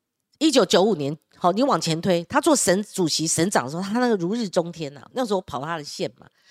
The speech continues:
他结果两千年的时候，萨卡都，他那时候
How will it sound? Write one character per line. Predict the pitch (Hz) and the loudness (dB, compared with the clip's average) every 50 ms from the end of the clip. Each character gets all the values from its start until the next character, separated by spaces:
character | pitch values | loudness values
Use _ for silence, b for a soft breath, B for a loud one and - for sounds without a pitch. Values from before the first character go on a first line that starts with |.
| b b b b b b b b b b b b _ _ _ _ | b b b b b b b b b b b b _ _ _ _
他 | - - - | 0 2 2
结 | - - 302 311 | 4 4 4 4
果 | 285 262 - - | 4 4 4 4
两 | 233 214 196 202 | 2 0 0 0
千 | - - 330 311 302 | 0 0 2 2 2
年 | 240 196 | 2 0
的 | 202 208 | 0 0
时 | - - | 0 -2
候， | 196 185 | -2 0
萨 | - 202 175 180 | 0 0 0 0
卡 | - 180 170 | 2 0 -2
都， | 175 - 196 190 196 | 0 0 -2 -2 0
他 | 277 277 | 0 2
那 | 269 269 254 | 2 2 2
时 | 240 - | 4 4
候 | 226 208 175 - | 4 4 2 0